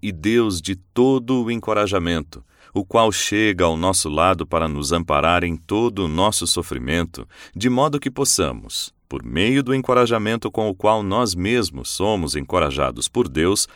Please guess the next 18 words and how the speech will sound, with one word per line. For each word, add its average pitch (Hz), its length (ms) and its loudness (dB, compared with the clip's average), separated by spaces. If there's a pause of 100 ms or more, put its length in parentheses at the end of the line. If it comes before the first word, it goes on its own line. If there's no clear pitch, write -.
(220)
fortalecer 147 720 0
outros 139 640 -2 (160)
que - 80 -8
estejam 87 540 0
experimentando 92 840 -2
algum 78 380 -2
sofrimento. 98 800 -6 (360)
Pois, 120 440 2 (240)
como 175 320 2
os 123 80 2
sofrimentos 104 720 0
do 123 140 -2
ungido 92 520 0
são 80 260 0
abundantes 95 760 2
em 65 100 0
nossas 69 440 0
vidas, 67 460 -2